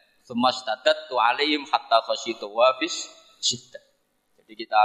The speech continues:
akui bahwa dalam lunak juga ada sekian problem, dalam keras juga ada sekian problem.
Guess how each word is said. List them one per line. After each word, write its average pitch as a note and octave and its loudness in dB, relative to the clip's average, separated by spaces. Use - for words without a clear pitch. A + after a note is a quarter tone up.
akui A#2+ -2
bahwa G#2 -4
dalam G#2+ -2
lunak G#2+ -2
juga G2+ -2
ada G2 -2
sekian G2 -4
problem, A#2 -6
dalam G2 -2
keras B2+ 2
juga F#2+ 0
ada G2+ -4
sekian A2+ -4
problem. - -14